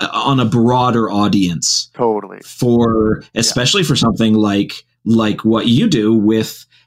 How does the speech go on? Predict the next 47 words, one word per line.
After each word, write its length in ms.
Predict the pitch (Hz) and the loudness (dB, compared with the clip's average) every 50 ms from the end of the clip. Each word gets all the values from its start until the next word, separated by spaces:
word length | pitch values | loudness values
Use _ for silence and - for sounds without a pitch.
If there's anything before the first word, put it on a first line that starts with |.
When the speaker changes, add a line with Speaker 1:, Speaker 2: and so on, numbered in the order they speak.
| _ _ _ - | _ _ _ -2
Speaker 1:
um, 400 | 110 107 107 107 107 107 101 - | 0 0 2 2 2 2 2 2
with 240 | 113 113 127 117 - | 2 0 0 0 -2
this 220 | 123 135 127 - - 123 | -4 -2 -2 -2 -2 -2
adventure 500 | 120 110 90 175 107 107 107 - 131 131 | -2 0 0 0 0 0 0 0 -2 -2
fantasy 460 | - 180 - - - - - - - | -2 -2 -2 -2 -4 -4 -2 0 0
Speaker 2:
Yeah. 160 | 78 - - | 0 0 0
Speaker 1:
as 160 | 107 98 185 | -2 -2 0
the 80 | - 107 | -2 -2
Speaker 2:
Yeah. 160 | 101 120 151 | -2 -2 -4
Speaker 1:
backdrop. 320 | 117 98 92 - - - _ - | -6 -6 -8 -10 -12 -14 _ -6
Speaker 2:
I 40 | 127 | -2
mean, 140 | 135 139 139 | -2 -2 0
there's 180 | 151 170 165 | 0 0 0
lots 220 | 151 151 151 156 - | 0 0 -2 -2 -4
of 40 | - | -6
people 200 | 151 135 127 120 | -4 -2 0 -2
out 140 | 113 - | -2 0
there 180 | - 117 110 104 | -2 -4 -2 -2
that 160 | 107 107 104 | -4 -6 -6
call 300 | - - 110 107 110 107 | -6 -6 -4 -2 -2 -2
it, 200 | 104 101 - - _ _ | -4 -6 -8 -18 _ _
you 60 | 110 | -12
know, 160 | 107 104 104 | -12 -12 -12
you'll 180 | 104 107 104 104 | -10 -10 -10 -8
get 180 | 107 107 101 - - - | -8 -10 -12 -12 -16 -20
the 60 | 98 | -20
comments 420 | - - 110 107 107 107 104 - | -12 -10 -10 -8 -8 -10 -12 -14
that 120 | _ 101 - | _ _ -16
say 160 | - - 107 104 104 | -12 -10 -8 -8 -8
that 80 | 104 | -10
it's 280 | 98 - _ _ _ - | -12 -14 _ _ _ -12
like 160 | 110 107 107 _ _ _ | -10 -10 -10 _ _ _
fourteen-year-old 640 | - 123 120 - - 127 117 113 113 110 107 104 104 | -4 -4 -4 -4 -8 -8 -4 -2 0 0 0 -2 -4
boy 200 | 107 107 113 113 | -4 -4 -4 -4
humor, 420 | 101 110 104 101 101 101 104 - - - - _ _ | -4 -6 -10 -8 -8 -12 -12 -12 -16 -20 -20 _ _
um, 320 | 110 110 110 110 107 107 117 | -8 -8 -6 -8 -8 -6 -6
which 180 | 117 120 - | -6 -2 -2
is 140 | 151 135 - | -4 -6 -4
fair, 400 | - 135 143 170 170 139 127 127 | -4 -2 -2 0 0 0 -2 -2
but 320 | 117 - 113 110 110 - _ _ _ - | -2 -2 -2 -2 -2 -6 _ _ _ -12
it's 160 | 117 - 127 | -8 -4 -2
also 640 | 127 147 151 - - 170 156 160 160 160 - - _ _ _ | -2 -2 -2 -2 0 0 2 2 0 -2 -4 -8 _ _ _
forty-year-old 560 | 131 147 156 160 147 127 117 107 101 98 98 | 0 0 0 0 0 0 0 0 0 -2 -4
boy 220 | 101 101 101 95 | -4 -4 -4 -4
humor. 400 | 90 107 98 98 98 98 98 104 - | -8 -10 -10 -10 -10 -12 -6 -2 0
<laughs> 60 | - - - - 226 - 165 151 170 170 - - | 2 2 2 2 0 -2 -2 -2 -2 -4 -4 -4
Um, 140 | - 131 131 | -6 -4 -4